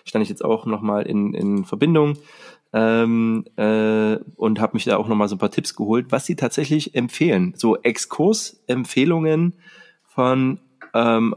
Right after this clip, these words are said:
Army Bug. Ähm, ihr wisst ja den Hintergrund von beiden. Ne, ich guck mal hier in die Runde. Ne? Äh, und,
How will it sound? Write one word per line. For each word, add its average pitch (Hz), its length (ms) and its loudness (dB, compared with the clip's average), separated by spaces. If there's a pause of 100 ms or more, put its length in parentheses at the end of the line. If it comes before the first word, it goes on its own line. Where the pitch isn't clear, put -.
(100)
Army 147 360 2
Bug. 160 500 -2
Ähm, 120 420 -2
ihr 117 140 -2
wisst 143 180 -4
ja 147 60 2
den 117 160 0
Hintergrund 165 540 0
von 156 460 -2
beiden. 170 500 0 (1200)
Ne, 143 220 -4
ich 139 120 -8
guck - 140 -8
mal 143 120 2
hier 139 100 0
in 139 60 -2
die 131 60 0
Runde. 160 400 2
Ne? 143 260 2 (640)
Äh, 127 500 0 (160)
und, 127 400 0